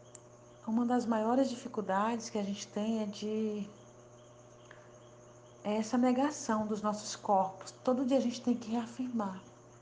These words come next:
A gente tem que reafirmar sempre que a gente existe.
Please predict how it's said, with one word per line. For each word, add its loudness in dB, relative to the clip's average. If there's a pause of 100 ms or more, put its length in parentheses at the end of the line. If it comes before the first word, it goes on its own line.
(720)
A -8
gente -4
tem 4
que -2
reafirmar 2
sempre 4
que 2
a 4
gente 0
existe. -4